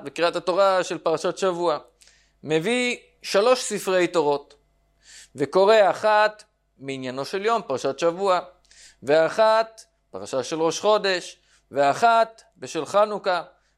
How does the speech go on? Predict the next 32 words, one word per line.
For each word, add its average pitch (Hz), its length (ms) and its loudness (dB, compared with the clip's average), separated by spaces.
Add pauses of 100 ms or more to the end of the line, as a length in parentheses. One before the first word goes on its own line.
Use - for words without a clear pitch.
ואף 180 180 -2
על 196 80 -4
פי 196 120 -10
שמוציאים 180 440 -6
שלוש 175 260 -2
ספרי 165 460 0
תורה, 131 380 2 (500)
לא 160 100 0
חוששים 220 500 -2
שבזה 170 300 -4
שיקראו 175 420 -4
בספר 165 340 -2
תורה 170 500 2
אחר, 190 420 0 (1200)
אז 120 260 -4
יהיה 170 180 2
פגם 175 380 -2
של 160 140 -10
ספר 175 260 -4
תורה 170 260 2
הקודם. 147 460 -2 (960)
מתרצת 214 520 0
הגמרא, 165 400 2 (960)
יש 190 220 -6
הבדל 170 520 -2 (100)
כשבן 139 400 -4
אדם 180 120 -2
אחד 175 280 -2
קורא 160 320 0 (220)
בשני 170 300 -8
ספרי 156 340 -2
תורה, 160 300 2